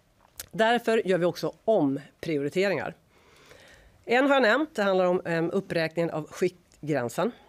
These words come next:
En annan är att vi gör besparingar i, i, eh, statsförvaltningen. Det handlar både om ett arbete som börjar nu att,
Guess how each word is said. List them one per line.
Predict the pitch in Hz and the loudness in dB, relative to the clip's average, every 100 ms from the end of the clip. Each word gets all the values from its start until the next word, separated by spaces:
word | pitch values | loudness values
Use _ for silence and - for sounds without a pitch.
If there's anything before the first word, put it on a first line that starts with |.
| _ - - - - | _ -20 -20 -20 -4
En | 233 285 | 0 2
annan | 269 302 | 4 2
är | 254 247 247 | 2 0 0
att | 208 208 - | -4 -6 -2
vi | 202 | 0
gör | 196 262 | 2 2
besparingar | 254 - 156 147 139 135 143 | 0 -2 0 0 0 -2 -4
i, | - | -4
i, | 156 139 139 131 139 143 - - | -6 -4 -4 -4 -6 -6 -8 -10
eh, | 151 143 143 - | -6 -6 -6 -14
statsförvaltningen. | - - 165 - 160 220 - 123 196 - | -6 -4 -4 -2 0 0 -2 -4 -4 -6
Det | 190 | -2
handlar | 208 202 | 0 0
både | 190 180 285 185 180 294 | 0 -2 0 2 2 2
om | 160 156 | 2 0
ett | 170 - | -2 -2
arbete | 202 160 160 - | 0 0 -2 -2
som | 190 | 0
börjar | 196 170 180 | 2 2 2
nu | 175 139 | 0 0
att, | 139 | -4